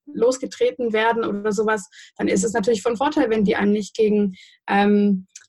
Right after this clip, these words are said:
die Knöchelchen knallen. Allerdings, ähm, ja, büßt man eben auch Flexibilität ein und Spontanität.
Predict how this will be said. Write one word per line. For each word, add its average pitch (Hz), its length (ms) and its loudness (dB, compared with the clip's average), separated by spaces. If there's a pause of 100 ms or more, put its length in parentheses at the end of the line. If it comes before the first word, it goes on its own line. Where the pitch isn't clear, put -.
die 208 80 -6
Knöchelchen 208 580 0
knallen. 208 460 2 (600)
Allerdings, 240 720 -2
ähm, 233 520 -2 (340)
ja, 196 320 0 (320)
büßt 254 260 -8
man 247 220 -4
eben 233 300 -2
auch 208 340 -2 (540)
Flexibilität 226 840 -2
ein 196 220 -2
und 202 160 0
Spontanität. - 840 -4